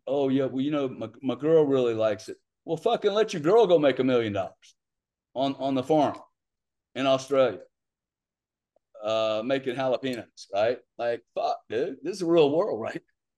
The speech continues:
You're, you're not gonna make any money on a farm, you know, two acre farm. So this is gonna be, I think, uh, I, I would be looking into the future and saying, "Hey, what businesses are gonna survive?" Because I think the internet, that whole internet thing,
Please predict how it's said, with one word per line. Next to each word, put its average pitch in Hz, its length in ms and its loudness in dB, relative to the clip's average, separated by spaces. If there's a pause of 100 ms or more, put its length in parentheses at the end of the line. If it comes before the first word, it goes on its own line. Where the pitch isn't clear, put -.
(160)
You're, 151 300 -2
you're 147 160 0
not 190 160 0
gonna 170 120 2
make 143 260 2
any 120 160 -2
money 117 500 -4 (440)
on 117 140 -4
a 113 60 -8
farm, 180 340 -4 (460)
you 113 140 -10
know, 107 200 -4 (140)
two 147 160 0
acre 117 260 0
farm. - 280 -10 (420)
So 113 680 0
this 131 260 -6
is 135 140 -8
gonna 135 200 -2
be, 123 320 4
I 127 100 0
think, 131 300 -4 (500)
uh, 110 420 -2
I, 117 80 -4 (200)
I 139 80 2
would 165 180 2
be 131 100 2
looking 123 380 -2
into 110 180 -6
the 98 80 -8
future 127 500 -2
and 101 120 -6
saying, 110 300 -6
"Hey, 101 80 -2
what 110 260 -2
businesses 123 460 0
are 98 200 -4
gonna 101 240 -8
survive?" 110 540 -6
Because 104 260 -6
I 117 120 0
think 151 180 -4
the 104 100 -2
internet, 110 460 -4
that 123 140 -2
whole 143 200 0
internet 123 420 -6
thing, 98 340 -8